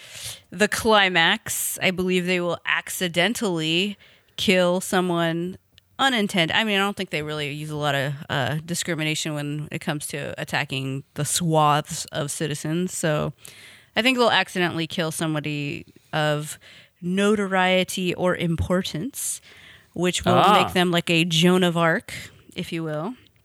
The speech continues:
Speaker 1: much like Kent State. Um, and I think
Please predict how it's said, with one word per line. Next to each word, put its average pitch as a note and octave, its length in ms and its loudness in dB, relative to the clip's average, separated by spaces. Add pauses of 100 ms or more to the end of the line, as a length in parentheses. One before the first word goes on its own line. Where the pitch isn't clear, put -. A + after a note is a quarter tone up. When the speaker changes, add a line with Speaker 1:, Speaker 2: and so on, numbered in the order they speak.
(520)
Speaker 1:
much G3+ 280 2
like F#3 300 2
Kent - 260 0
State. - 440 -4 (1080)
Um, G3 680 2 (360)
and B3+ 480 2
I B3 140 0
think B3+ 300 -4